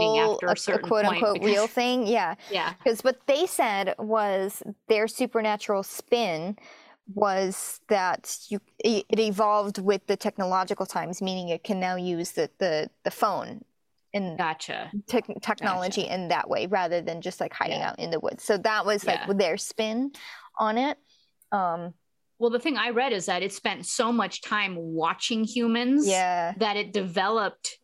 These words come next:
Speaker 2: it just developed over time that
Speaker 1: Yeah.
Speaker 2: it could do these things.
Speaker 1: It also says here that there are some legends that say if you put this, <laughs> if you place the striped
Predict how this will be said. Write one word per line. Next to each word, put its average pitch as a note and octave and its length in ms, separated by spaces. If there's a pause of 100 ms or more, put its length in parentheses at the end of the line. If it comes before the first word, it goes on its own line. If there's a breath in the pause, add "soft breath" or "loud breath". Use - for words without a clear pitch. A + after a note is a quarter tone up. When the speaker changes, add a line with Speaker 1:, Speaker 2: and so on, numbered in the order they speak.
(180)
Speaker 2:
it G3+ 200
just - 180
developed F3+ 400
over E3 220
time E3+ 520
that E3+ 100
Speaker 1:
Yeah. F3+ 240
Speaker 2:
it - 40
could E3+ 80
do E3 200
these - 240
things. F3+ 520 (640 soft breath)
Speaker 1:
It A#3+ 180
also D#4+ 300
says A#3+ 280
here G3 380 (380 loud breath)
that G3+ 420
there G#3 200
are A3+ 120
some A3+ 300
legends A#3 400
that - 160
say G#3+ 300
if A3 160
you G#3+ 80
put - 400
this, - 340
<laughs> - 800
if - 200
you A#3 100
place C4 480
the G#3 120
striped - 760